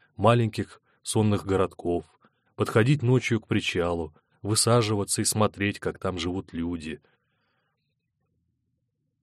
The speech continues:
В Осининге он увидел тяжёлую, мрачную громаду тюрьмы Синг-Синг, и сердце его сжалось от ощущения близости с томящимися там людьми,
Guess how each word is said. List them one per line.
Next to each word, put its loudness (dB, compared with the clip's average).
В 2
Осининге 2
он 0
увидел 0
тяжёлую, 0
мрачную -2
громаду -2
тюрьмы -6
Синг-Синг, -6
и -4
сердце 6
его 8
сжалось 4
от 2
ощущения 2
близости 0
с -6
томящимися -2
там -2
людьми, 0